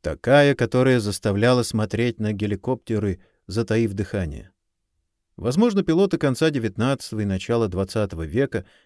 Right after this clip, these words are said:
пачками погибавшие при неудачных испытаниях воздушных судов, чувствовали то же самое. «Ага.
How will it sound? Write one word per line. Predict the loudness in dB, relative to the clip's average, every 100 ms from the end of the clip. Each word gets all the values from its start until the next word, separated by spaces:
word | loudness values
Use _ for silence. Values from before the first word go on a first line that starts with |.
| _ -4
пачками | 2 2 0 -6 -6
погибавшие | -8 -6 0 0 0 -2 -4 -4
при | -2
неудачных | 0 2 2 0 -4 -8 -8
испытаниях | -8 -6 -2 0 0 -2
воздушных | -4 -4 -4 -6 -6 -8
судов, | -8 0 4 4 0 _ _ _ _
чувствовали | -4 -4 -4 -2 0 0
то | 0 0 2
же | 0
самое. | -2 -2 -2 -4 -8 -14 _ _ _ _ _ _ _ _ _ _ _ _ _
«Ага. | -4 0 4 6 4